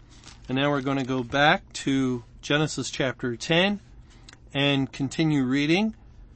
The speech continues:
picking it up in verse thirteen. "And Mizraim begat Ludim,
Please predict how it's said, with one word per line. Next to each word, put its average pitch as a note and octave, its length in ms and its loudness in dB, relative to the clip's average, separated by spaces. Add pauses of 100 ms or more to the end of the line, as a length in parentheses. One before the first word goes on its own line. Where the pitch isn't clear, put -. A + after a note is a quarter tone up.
(360)
picking D#3+ 340 0
it C#3 100 -2
up F3 240 4 (480)
in D3 480 2
verse D3+ 440 2
thirteen. D3+ 580 2 (760)
"And D3 300 4
Mizraim F3 680 4 (200)
begat D3+ 460 2 (200)
Ludim, E3+ 640 4